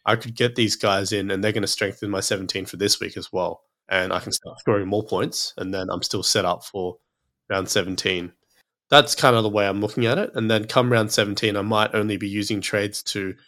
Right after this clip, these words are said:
nuff out, basically, you know, one and dones for that round, building up my bank. So round eighteen and nineteen, I'm ready to get in those Origin guys that I traded out, like Tedesco. And,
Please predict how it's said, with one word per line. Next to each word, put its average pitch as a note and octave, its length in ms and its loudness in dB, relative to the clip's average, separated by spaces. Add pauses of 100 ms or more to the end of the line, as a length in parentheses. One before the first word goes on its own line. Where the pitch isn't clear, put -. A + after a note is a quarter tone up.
(220)
nuff G#2+ 280 2
out, F2+ 400 2
basically, F#2+ 420 -6
you G2+ 120 -2
know, F#2 220 -2
one A2 220 4
and F#2+ 140 -2
dones G2 400 -2
for - 120 -8
that G2 200 0
round, G2 380 2 (420)
building C3 260 8
up A#2 80 2
my G2 120 2
bank. G#2+ 360 2
So F#2+ 400 0 (380)
round G#2 200 6
eighteen G#2 300 4
and G2 80 -2
nineteen, G2 320 2
I'm F#2 120 -4
ready G2 200 2
to F#2+ 80 -6
get F#2 200 -2
in F#2 120 -4
those F#2 200 -4
Origin G2+ 340 -2
guys G2 320 2
that - 100 -2
I F2+ 60 -2
traded F2+ 340 0
out, F2 260 2
like F#2+ 260 4 (480)
Tedesco. F2 720 0
And, E2 500 -2